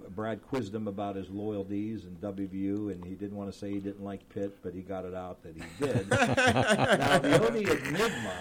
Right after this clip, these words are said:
Speaker 1: in this group is, um, Mike Florak, in that he grew up a Pitt fan. His father inundated him as being a Pitt fan, as I did with, uh,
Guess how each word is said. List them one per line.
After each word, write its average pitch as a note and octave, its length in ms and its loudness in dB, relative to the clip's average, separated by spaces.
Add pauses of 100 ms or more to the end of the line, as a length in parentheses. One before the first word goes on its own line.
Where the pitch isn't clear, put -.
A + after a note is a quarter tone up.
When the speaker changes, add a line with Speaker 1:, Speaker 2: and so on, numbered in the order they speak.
(140)
Speaker 1:
in A2 160 -4
this G2+ 200 -4
group F#2+ 600 -6 (240)
is, A2+ 480 0 (760)
um, F#2+ 480 -6
Mike A2+ 340 -4
Florak, G2 400 0 (400)
in C3+ 240 0
that A2+ 300 -2
he G#2+ 140 -4
grew A2+ 280 -2
up D#3+ 180 -2
a D#3+ 40 -4
Pitt B2+ 360 -6
fan. G2 280 -4
His F#2 120 -12
father A#2+ 420 -4
inundated A#2+ 460 -2
him G#2+ 160 -4
as F#2+ 60 -6
being G2 240 -4
a - 20 -4
Pitt G2+ 300 -6
fan, G2 260 -6
as F2+ 160 -12
I F#2 120 -8
did F#2 320 -6
with, F#2+ 140 -6 (180)
uh, F2+ 280 -8